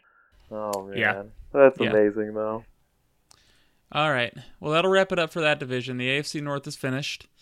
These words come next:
Speaker 2: We'll be coming back next with the N F C East, so we'll be covering the Cowboys, Eagles, Giants, and Commanders, not Defenders. I got it right this time.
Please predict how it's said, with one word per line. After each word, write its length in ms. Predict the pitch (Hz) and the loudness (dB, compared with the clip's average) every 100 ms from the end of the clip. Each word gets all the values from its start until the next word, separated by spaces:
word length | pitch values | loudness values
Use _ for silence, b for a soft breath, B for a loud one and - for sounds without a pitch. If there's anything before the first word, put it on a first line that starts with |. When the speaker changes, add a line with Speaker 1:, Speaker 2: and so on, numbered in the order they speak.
| _ _ _ - | _ _ _ -8
Speaker 2:
We'll 120 | 135 | -4
be 60 | 131 | -2
coming 240 | 151 143 | -2 -2
back 240 | 139 135 - | 0 0 -2
next 440 | 135 139 - - _ | -6 -6 -10 -14 _
with 320 | 143 131 - | -8 -8 -10
the 600 | - 135 123 123 120 - _ _ - | -12 -8 -6 -6 -8 -12 _ _ -6
N 140 | 135 | -4
F 100 | 131 | -4
C 300 | - 131 123 135 | -4 -6 -8 -8
East, 460 | 147 190 - - | -8 -8 -10 -10
so 120 | - 127 | -6 -4
we'll 80 | |
be 100 | 127 | -4
covering 520 | 127 127 120 123 127 120 | -6 -8 -6 -8 -8 -8
the 240 | 120 120 | -10 -12
Cowboys, 540 | - 131 127 123 120 123 | -6 -4 -4 -6 -8 -8
Eagles, 360 | 123 120 120 - | -10 -8 -10 -6
Giants, 480 | 127 123 123 127 - | -4 -2 -4 -8 -8
and 260 | 123 123 | -8 -8
Commanders, 600 | - 131 139 151 131 139 | -10 -4 -2 -2 -6 -6
not 240 | 131 131 - | -2 -2 -4
Defenders. 560 | - 113 117 135 - - | -8 -8 -6 -10 -10 -8
I 40 | |
got 160 | 120 123 | -6 -6
it 80 | 123 | -6
right 180 | - | -8
this 160 | - - | -10 -8
time. 280 | 131 147 | -6 -6